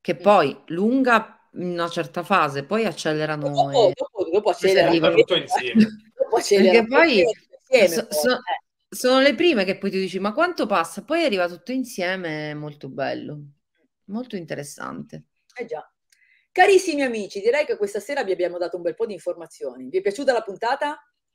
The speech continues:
Speaker 1: Beh,
Speaker 2: Qualche
Speaker 1: io
Speaker 2: feedback? Così.
Speaker 1: Siamo un po'
Speaker 2: Eh.
Speaker 1: lenti.
Speaker 2: Siamo un po' lenti, siamo un po' lenti come,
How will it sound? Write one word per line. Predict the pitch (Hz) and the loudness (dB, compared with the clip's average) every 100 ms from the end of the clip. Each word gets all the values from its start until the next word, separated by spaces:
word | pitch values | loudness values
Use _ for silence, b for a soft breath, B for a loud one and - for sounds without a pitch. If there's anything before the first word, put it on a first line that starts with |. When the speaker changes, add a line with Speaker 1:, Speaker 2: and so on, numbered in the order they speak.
| _ _ _ _ _ _ _ _ _ _ _ _ _ _ _ _ | _ _ _ _ _ _ _ _ _ _ _ _ _ _ _ _
Speaker 1:
Beh, | - 143 143 - - _ | -10 -10 -8 -14 -16 _
Speaker 2:
Qualche | 165 - | -14 -10
Speaker 1:
io | 156 | -8
Speaker 2:
feedback? | 208 - - - - 240 _ _ _ _ _ _ _ _ _ _ _ _ _ _ _ _ _ _ _ _ _ _ _ _ _ _ _ _ _ _ | -10 -12 -20 -20 -20 -20 _ _ _ _ _ _ _ _ _ _ _ _ _ _ _ _ _ _ _ _ _ _ _ _ _ _ _ _ _ _
Così. | _ 156 | _ -16
Speaker 1:
Siamo | - 160 | -14 -14
un | 175 | -16
po' | 175 185 | -14 -10
Speaker 2:
Eh. | 180 180 _ | -10 -12 _
Speaker 1:
lenti. | 165 160 151 151 143 _ _ _ _ _ | -14 -12 -12 -14 -18 _ _ _ _ _
Speaker 2:
Siamo | _ 208 220 | _ -10 -10
un | |
po' | - 180 | -6 -6
lenti, | 143 127 131 | -6 -14 -18
siamo | 160 165 | -18 -18
un | 156 | -14
po' | 175 170 165 | -10 -8 -8
lenti | 165 170 160 | -10 -12 -14
come, | 151 160 151 143 135 135 | -12 -12 -10 -12 -12 -16